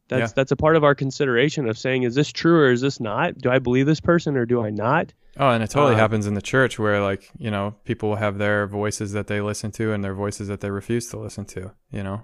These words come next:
Speaker 2: on bo-, on both sides of issues, you know? And if one person comes out saying something that could easily have come out of the mouth of the other person that you've al-,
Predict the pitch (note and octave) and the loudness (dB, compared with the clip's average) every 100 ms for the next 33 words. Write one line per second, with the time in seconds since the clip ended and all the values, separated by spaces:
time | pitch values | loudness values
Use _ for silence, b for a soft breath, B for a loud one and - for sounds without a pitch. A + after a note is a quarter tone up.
0 | - G#2 G2+ - G#2+ G2 G2+ - b b | -8 -6 -6 -6 -6 -6 -8 -16 b b
1 | b b b b b b b B2 G#2 A#2 | b b b b b b b 0 0 2
2 | A2+ G#2+ G2 - - - _ C3 C#3 A2 | 2 0 -4 -8 -18 -20 _ -2 0 -2
3 | F#2+ F#2+ - - - G#2+ G2+ G#2 A#2+ - | -6 -8 -12 -18 -12 -8 -6 -6 -6 -4
4 | G#2+ G#2 G2+ - _ - A#2+ A#2 A#2 A2 | -2 -2 -4 -10 _ -2 0 2 0 0
5 | G#2+ A2 G#2 A2 G#2+ - _ - - A#2 | -2 -4 2 2 2 -2 _ -8 -2 0
6 | A2 - A2+ A#2 G#2+ G#2 - _ _ _ | 0 0 -2 -2 -4 -6 -12 _ _ _
7 | _ _ _ - A2 G#2 - _ _ C3+ | _ _ _ -6 -2 -2 -4 _ _ 2
8 | A#2+ B2+ A#2+ A#2+ A2 - A2+ A2 A2 G#2+ | 4 4 4 2 2 2 2 2 2 0
9 | G#2+ G#2 G#2+ G#2 G#2+ A#2+ A2+ G#2 G2+ - | 0 0 -2 0 2 2 0 -2 -4 -6
10 | A2 - - _ _ G2+ G#2 G#2+ G#2 G2+ | -8 -10 -20 _ _ -8 -6 -6 -4 -4
11 | A2 - - | -4 -8 -14